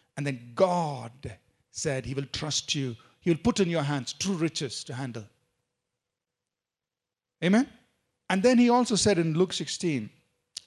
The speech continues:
the third thing about faithfulness Jesus said was this. He said, "You must be faithful in what is another man's,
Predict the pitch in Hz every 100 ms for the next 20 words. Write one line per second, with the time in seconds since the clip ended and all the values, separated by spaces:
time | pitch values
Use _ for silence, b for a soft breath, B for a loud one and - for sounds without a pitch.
0 | - 190 262 277 247 185 143 196 190 160
1 | 123 170 170 - 165 147 127 220 - 170
2 | - 196 - B B 185 214 220 208 180
3 | - 254 269 - 185 160 - - 180 170
4 | 180 190 180 - - 160 156 156 151 143
5 | 170 180 143 127 131 139